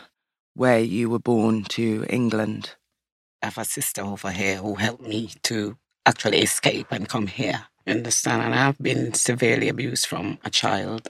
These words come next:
Speaker 2: until an adult. And then when I first came here, I went to school for the first year. And then, um, after that, they refused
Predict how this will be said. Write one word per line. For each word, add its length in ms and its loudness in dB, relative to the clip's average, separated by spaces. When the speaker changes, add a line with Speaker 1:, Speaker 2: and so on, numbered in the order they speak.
Speaker 2:
until 380 -2
an 160 -10
adult. 580 -4
And 300 4
then 380 2
when 160 6
I 40 6
first 360 2
came 220 6
here, 360 0
I 360 4
went 260 2
to 80 0
school 500 2
for 220 -6
the 60 -2
first 420 -2
year. 380 4
And 160 -8
then, 360 0
um, 480 -2
after 320 2
that, 220 0
they 120 4
refused 920 -2